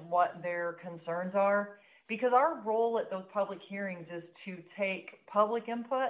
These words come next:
It's not really, a lot of times the crowds are so big that we don't have an opportunity to do a lot of question and answer back and forth.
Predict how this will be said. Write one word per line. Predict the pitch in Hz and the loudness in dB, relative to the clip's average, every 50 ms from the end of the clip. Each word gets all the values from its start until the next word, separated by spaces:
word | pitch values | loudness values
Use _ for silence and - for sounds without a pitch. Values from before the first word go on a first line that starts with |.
| - - - _ _ _ _ _ _ _ _ _ _ | -4 -6 -16 _ _ _ _ _ _ _ _ _ _
It's | - 190 180 - - | -14 -14 -12 -10 -6
not | 220 220 220 233 262 285 - - - - 185 | -2 2 6 8 8 8 6 2 -4 -10 -12
really, | 196 202 226 240 247 247 247 240 226 - - - | -10 -8 -6 -6 -4 -4 -6 -6 -6 -4 -2 0
a | - | 2
lot | 208 220 220 240 262 | 6 8 8 8 8
of | 262 262 - | 6 2 0
times | - 226 220 220 214 202 - | 0 0 0 0 -2 -4 -8
the | 196 180 | -10 -14
crowds | - - 208 208 214 220 214 - | -10 -4 -2 0 0 0 0 -4
are | 196 185 185 - | -8 -10 -6 -4
so | 202 190 202 190 | -4 -4 -4 -4
big | 202 196 196 190 185 | -6 -6 -6 -6 -4
that | 180 - | -6 -6
we | - 196 | -6 -8
don't | 175 160 185 190 202 196 - | -6 0 2 2 2 0 -2
have | - - 190 185 180 185 | -4 0 2 2 2 2
an | 180 | 0
opportunity | 180 175 175 180 180 180 - 202 202 202 196 185 180 170 - | -2 -2 -2 -4 -6 -10 -10 -8 -6 -6 -6 -6 -8 -12 -16
to | - 180 | -16 -16
do | 165 185 185 | -12 -10 -6
a | 185 | -2
lot | 175 175 170 170 | 2 2 2 2
of | 165 165 | 0 -2
question | - - 180 180 180 - - 190 180 | -2 -2 -2 -2 -2 -6 -8 -6 -6
and | 165 156 | -4 -4
answer | 160 165 175 185 185 - 208 202 | -4 -4 -6 -6 -6 -6 -4 -2
back | 196 202 208 208 - | 0 0 0 -2 -4
and | 226 226 214 | -8 -8 -6
forth. | - 233 240 240 247 254 240 | -2 2 2 2 2 0 -4